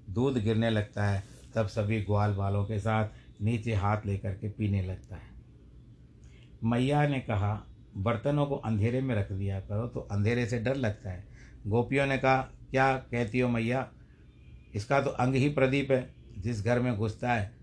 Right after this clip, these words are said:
वह घर हीरे की तरह, रोशनी की, हीरे की तरह, खान की तरह चमकने लगता है।" बोलो कृष्ण कन्हैया लाल की जय।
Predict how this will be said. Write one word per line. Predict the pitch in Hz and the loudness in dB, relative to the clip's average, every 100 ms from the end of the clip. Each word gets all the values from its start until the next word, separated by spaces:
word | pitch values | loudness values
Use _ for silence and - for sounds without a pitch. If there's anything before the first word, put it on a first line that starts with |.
| - | -12
वह | 104 107 | -4 -2
घर | 95 120 | 0 2
हीरे | 101 110 120 123 | 2 2 0 0
की | 110 | -2
तरह, | 104 110 107 | -2 0 0
रोशनी | 104 107 123 120 | 0 -2 -2 -4
की, | 110 | -2
हीरे | 107 117 120 | -2 -2 -2
की | 117 | -4
तरह, | 101 107 | -2 -2
खान | 104 117 120 123 | -2 -4 -4 -2
की | 117 | -4
तरह | 107 104 | -4 -4
चमकने | 98 104 104 101 95 | -2 -2 -2 -4 -6
लगता | 92 - 95 | -6 -10 -12
है।" | 90 - - - | -12 -16 -20 -6
बोलो | 123 139 | 2 2
कृष्ण | 139 107 120 | 2 -2 -2
कन्हैया | 113 110 110 107 | 0 2 4 4
लाल | 104 113 113 | 4 4 2
की | 101 107 107 | -2 -2 -2
जय। | 98 95 | -2 -4